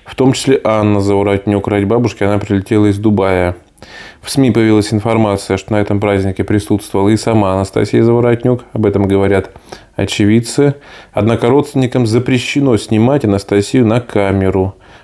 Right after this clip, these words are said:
Она не хочет, чтобы общественность видела её изменившуюся внешность. Но я так понимаю, что это пожелание ещё и идёт от мужа Петра Чернышова, который, так сказать, немножечко в натянутых отношениях и находится и с мамой, и с дочерью.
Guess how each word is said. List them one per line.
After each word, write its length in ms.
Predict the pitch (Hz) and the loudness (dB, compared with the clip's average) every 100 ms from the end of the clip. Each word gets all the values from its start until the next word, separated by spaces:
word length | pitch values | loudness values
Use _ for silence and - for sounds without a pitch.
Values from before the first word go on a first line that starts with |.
| - | -6
Она 180 | 107 113 | 0 2
не 120 | 110 | 0
хочет, 260 | - 139 | 2 0
чтобы 260 | - - 107 | 0 0 0
общественность 560 | 104 - 117 - 101 - | 0 -2 -2 -4 -6 -2
видела 280 | 110 107 | 2 4
её 200 | 98 104 | 4 4
изменившуюся 960 | 107 98 101 101 104 - 104 - 107 104 - | 2 2 2 2 0 0 -2 0 -2 -2 -4
внешность. 720 | 101 101 98 90 - 87 - | -4 -2 0 -2 -2 -6 0
Но 80 | |
я 80 | 117 | 0
так 160 | 110 98 | 0 0
понимаю, 280 | 95 107 104 | 0 2 0
что 140 | - | -2
это 100 | 95 | -4
пожелание 520 | - 98 98 107 98 | -2 0 2 2 0
ещё 200 | 90 - | -2 0
и 200 | 95 95 - - - - - - _ | 2 0 -2 -14 -20 -18 -18 -20 _
идёт 320 | 104 110 107 | 0 2 2
от 180 | 101 - | 0 0
мужа 500 | 110 123 113 110 104 | 2 2 0 0 -2
Петра 260 | - 101 104 | -4 -2 -2
Чернышова, 600 | - 101 101 - 101 95 | 0 0 0 -2 -2 -2
который, 340 | 95 92 101 | -2 -2 -2
так 160 | 92 92 | -2 -4
сказать, 220 | - 95 | -4 -2
немножечко 540 | 95 95 95 - 98 95 - - - - | 0 0 -2 -2 -2 -2 -10 -20 -20 -6
в 20 | |
натянутых 540 | 107 98 107 101 - | -4 0 0 -2 -2
отношениях 640 | 107 107 101 - 98 92 92 - - | -6 -4 -4 -2 -2 0 -2 -6 -6
и 480 | - - 92 95 90 90 | -4 0 0 2 2 0
находится 560 | 92 92 92 80 - | -2 0 0 0 -2
и 20 | |
с 100 | 95 | -2
мамой, 280 | 110 117 110 | 0 2 2
и 40 | 92 | 2
с 20 | |
дочерью. 440 | 104 113 101 95 | 0 2 2 0